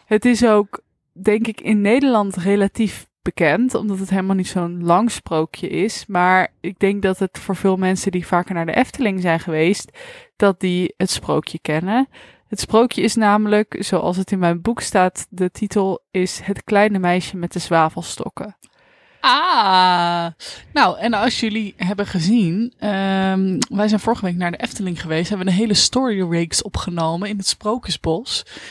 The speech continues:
Speaker 2: Misschien moeten we die even in onze highlights zetten op Instagram, dat mensen
Speaker 1: Mhm.
Speaker 2: dat terug kunnen kijken. Maar
Speaker 1: Ja.
Speaker 2: daarin zie je ook hoe dat, nou ja, in de Efteling wordt verbeeld.
Speaker 1: Ja.
Speaker 2: Oeh, het meisje met de zwavelstokjes. En zwavelstokjes zijn dus lucifers. Eigenlijk gewoon het meisje met de lucifers.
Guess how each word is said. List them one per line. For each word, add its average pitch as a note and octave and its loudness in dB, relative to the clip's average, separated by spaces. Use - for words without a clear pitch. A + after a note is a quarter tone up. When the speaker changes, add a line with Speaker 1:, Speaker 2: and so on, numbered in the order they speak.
Speaker 2:
Misschien - -2
moeten C4+ 2
we A#3+ 2
die A#3 4
even A#3+ 0
in A#3 2
onze G3+ 0
highlights F3+ 2
zetten F3 -6
op - -14
Instagram, E3 -4
dat E3+ -2
mensen G3+ 4
Speaker 1:
Mhm. F3+ 2
Speaker 2:
dat F#3 -2
terug G3 -6
kunnen D#3+ -6
kijken. D#3+ -4
Maar G3+ 6
Speaker 1:
Ja. F3 8
Speaker 2:
daarin F#3 2
zie G3 -2
je F3+ 0
ook F3 -2
hoe F3 -8
dat, E3 -4
nou F3+ 2
ja, D#3 -4
in F3 2
de E3+ -2
Efteling D#3+ -4
wordt F3 -2
verbeeld. - -6
Speaker 1:
Ja. - 0
Speaker 2:
Oeh, D4+ 2
het C#4 0
meisje A#3+ 2
met B3 4
de D#4+ -4
zwavelstokjes. G3+ 0
En G3+ -4
zwavelstokjes G3+ 0
zijn F3 0
dus D#3+ -4
lucifers. - -6
Eigenlijk D#3+ -10
gewoon E3+ -6
het E3 -6
meisje E3 -4
met - -8
de E3+ -10
lucifers. - -10